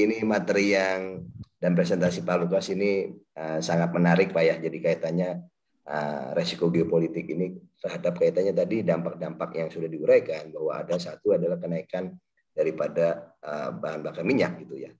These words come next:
Nah, efek yang ditimbulkan di, di dalam skala mikro, eh, terhadap dunia konstruksi ya, secara real, Pak, itu memang berdampak sekali gitu ya.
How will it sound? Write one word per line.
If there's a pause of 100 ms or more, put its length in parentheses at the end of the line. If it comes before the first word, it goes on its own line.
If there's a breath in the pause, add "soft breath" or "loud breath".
Nah,
efek
yang (240)
ditimbulkan
di,
di (400)
dalam
skala
mikro,
eh,
terhadap
dunia
konstruksi
ya,
secara
real,
Pak,
itu
memang
berdampak
sekali
gitu
ya.